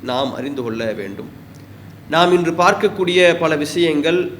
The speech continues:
அதை நமக்கு நினைவுபடுத்தக்கூடிய ஒன்றாக இருக்கும். கண்ணியத்திற்குரியவர்களே, இப்போது நாம் ஒவ்வொருவரும் நோன்பு நோற்றவர்களாக இருக்கின்றோம். இந்த நோன்பு என்பது எதற்காக நோக்கப்படுகிறது என்பதை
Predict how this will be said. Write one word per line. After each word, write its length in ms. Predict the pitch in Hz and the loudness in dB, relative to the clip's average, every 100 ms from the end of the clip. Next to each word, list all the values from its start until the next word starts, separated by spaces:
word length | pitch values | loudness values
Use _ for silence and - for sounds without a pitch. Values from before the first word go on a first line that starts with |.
| - | -12
அதை 220 | 143 156 196 | -4 2 2
நமக்கு 560 | 185 175 175 170 156 143 | 2 0 0 0 2 2
நினைவுபடுத்தக்கூடிய 1120 | 170 220 202 196 170 180 165 165 160 156 143 | 2 4 4 4 2 -4 -2 0 2 4 2
ஒன்றாக 760 | 139 135 139 139 151 139 117 123 | 0 -2 -2 -2 -2 -2 -2 -6
இருக்கும். 340 | 117 101 - 87 - - - - - - - - - - - | -12 -12 -16 -20 -20 -20 -20 -20 -20 -20 -20 -20 -20 -20 -2
கண்ணியத்திற்குரியவர்களே, 1080 | 175 202 202 165 160 143 127 151 127 - - - - - - - - - - | 2 2 2 -2 -2 -2 0 0 0 -2 -10 -18 -20 -20 -20 -20 -20 -14 -10
இப்போது 380 | 170 202 196 | 2 6 6
நாம் 200 | 185 180 | 6 6
ஒவ்வொருவரும் 720 | 180 202 220 220 226 233 196 | 6 8 10 10 8 4 0
நோன்பு 480 | 170 208 208 202 180 | 4 4 6 6 8
நோற்றவர்களாக 1000 | 165 170 170 151 151 147 147 165 143 127 135 | 4 2 0 0 2 2 4 2 2 0 -4
இருக்கின்றோம். 520 | 127 - 113 131 139 - - - - - - | -10 -12 -6 -6 -6 -14 -20 -20 -20 -20 -10
இந்த 600 | 175 214 214 202 185 165 294 | -6 2 6 8 8 6 4
நோன்பு 680 | 180 233 233 247 240 220 196 | 4 4 4 2 4 4 6
என்பது 540 | 190 190 185 190 208 | 2 2 0 4 4
எதற்காக 640 | 175 190 202 220 202 202 185 | 4 2 2 4 4 6 6
நோக்கப்படுகிறது 800 | 180 180 170 175 165 165 165 160 | 4 2 -2 0 0 0 2 0
என்பதை 360 | 151 156 175 | 0 0 0